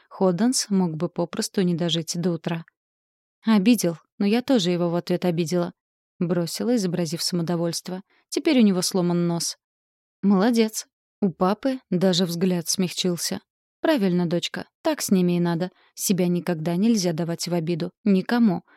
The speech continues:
Но я бы еще магией приложил». «Ты же знаешь, что я не могу». Досадливо вздохнула. «Меня потом откатом так накроет, что мало не покажется». «Бестолковый у тебя дар, Тей. С ним в комплекте должны охрану выдавать».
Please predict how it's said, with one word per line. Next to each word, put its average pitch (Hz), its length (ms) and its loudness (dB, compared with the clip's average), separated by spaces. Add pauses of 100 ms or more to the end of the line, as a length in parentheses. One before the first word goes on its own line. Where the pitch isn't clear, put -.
(260)
Но 196 200 4
я 175 240 0
бы 170 160 -2
еще 170 240 -2
магией 170 440 0
приложил». 175 520 -2 (680)
«Ты 330 100 -2
же 311 140 4
знаешь, 202 300 4
что - 200 -2
я 175 120 0
не 196 120 4
могу». 190 300 2 (440)
Досадливо 170 680 -2
вздохнула. 170 640 -4 (300)
«Меня 262 240 8
потом 180 320 0
откатом 170 440 -4
так 247 240 -4
накроет, 175 420 -2
что - 180 -2
мало 180 240 0
не 190 100 0
покажется». 214 640 -4 (640)
«Бестолковый 175 760 -2
у - 20 -6
тебя 175 260 -4
дар, 170 280 -2
Тей. 180 240 -4 (240)
С - 140 -4
ним 226 160 10
в - 60 2
комплекте 208 540 -2
должны 180 380 4
охрану 202 360 2
выдавать». 170 460 -4